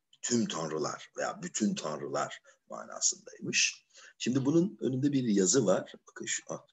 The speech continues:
ne yaptım zaten büyütmüşüm ben bunu. Agrippa'yı okuyabiliyorsunuz.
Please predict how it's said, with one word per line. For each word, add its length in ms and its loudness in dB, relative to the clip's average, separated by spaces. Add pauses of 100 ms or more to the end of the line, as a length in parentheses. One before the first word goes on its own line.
(100)
ne 60 -8
yaptım 260 -8
zaten 280 -8
büyütmüşüm 400 -6
ben 160 -12
bunu. 160 -6 (680)
Agrippa'yı 580 4
okuyabiliyorsunuz. 1080 2